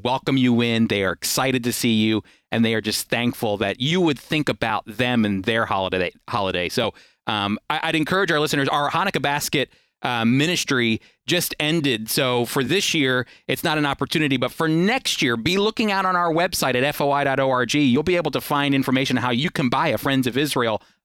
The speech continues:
uh, a Hanukkah basket, and you can by yourself deliver it to your Jewish friends, showing and sharing the love of the Messiah. Steve, thank you so much for being on the program. Uh, this has been a blessing to me.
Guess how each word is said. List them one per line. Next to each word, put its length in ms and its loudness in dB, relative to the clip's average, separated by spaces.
uh, 360 -2
a 220 -2
Hanukkah 380 -2
basket, 440 -2
and 180 0
you 220 0
can 240 0
by 180 0
yourself 460 0
deliver 440 0
it 120 -4
to 80 0
your 100 2
Jewish 300 0
friends, 420 0
showing 380 2
and 100 0
sharing 380 2
the 80 0
love 240 0
of 120 -2
the 80 -2
Messiah. 380 -2
Steve, 300 0
thank 180 -2
you 80 -2
so 180 0
much 220 -2
for 100 -2
being 220 0
on 140 2
the 60 -2
program. 600 -2
Uh, 160 0
this 140 0
has 80 -2
been 140 0
a 40 -2
blessing 380 0
to 140 -2
me. 240 -4